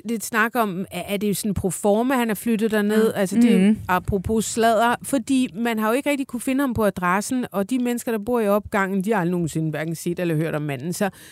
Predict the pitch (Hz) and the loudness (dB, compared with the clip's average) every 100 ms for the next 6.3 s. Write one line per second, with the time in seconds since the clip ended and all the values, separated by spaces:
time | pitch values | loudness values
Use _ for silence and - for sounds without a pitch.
0 | - - - 185 214 214 226 247 214 180 | -20 -12 -6 -6 0 0 0 -2 0 -2
1 | 175 220 185 _ _ _ _ 190 185 180 | -2 -2 -4 _ _ _ _ 0 2 0
2 | 87 - - - - 160 175 208 208 - | -4 -18 -20 -20 -18 -6 0 0 0 0
3 | 220 208 208 208 - 185 - 196 208 190 | 0 2 2 2 0 -4 2 4 4 2
4 | 160 175 175 160 - 190 196 233 - 208 | 0 -2 0 -4 -2 2 2 2 -2 0
5 | 180 - 156 165 208 175 - 175 175 - | 0 0 -2 -2 -2 -4 0 2 2 -2
6 | - 139 | -4 0